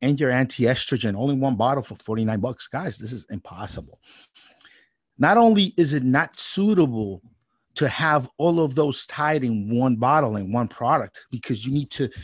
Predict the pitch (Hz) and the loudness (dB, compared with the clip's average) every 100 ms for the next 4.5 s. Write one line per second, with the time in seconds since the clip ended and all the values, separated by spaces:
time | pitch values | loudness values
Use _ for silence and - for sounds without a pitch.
0 | - 117 151 127 - 127 139 131 110 120 | -10 0 2 2 0 -2 0 0 0 -4
1 | 113 107 143 135 113 - - _ - - | -6 -2 0 0 -2 -8 -20 _ -20 -20
2 | _ _ _ - - _ _ _ - 110 | _ _ _ -20 -20 _ _ _ -2 2
3 | 120 160 160 202 - 202 190 120 180 165 | 2 2 0 0 0 -2 -2 2 2 4
4 | 113 123 190 143 | 4 4 2 -2